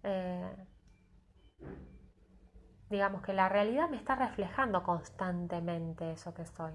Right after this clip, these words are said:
¿no? Y vamos a dar un ejemplo, ¿m? Un ejemplo es, por ejemplo, perdón que repetí, eh, valga la redundancia,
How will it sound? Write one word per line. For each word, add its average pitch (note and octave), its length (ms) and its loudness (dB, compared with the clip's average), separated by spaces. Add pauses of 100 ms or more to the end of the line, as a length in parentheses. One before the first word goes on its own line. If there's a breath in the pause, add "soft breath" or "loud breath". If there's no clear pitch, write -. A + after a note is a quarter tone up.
¿no? G3 220 -2 (720 loud breath)
Y A3+ 80 2
vamos D#4 260 2
a A#3 40 2
dar A3+ 160 4
un A3 100 2
ejemplo, D3+ 500 -6 (340)
¿m? G3+ 240 -4 (1200)
Un A#3 120 2
ejemplo B3 440 2
es, A#3 140 6
por G#3+ 140 0
ejemplo, A3 720 -2 (120)
perdón F#3 300 2
que F#3+ 120 -2
repetí, F#3+ 600 2 (600 loud breath)
eh, F3 280 2
valga G3 280 4
la F3+ 180 2
redundancia, G3 880 4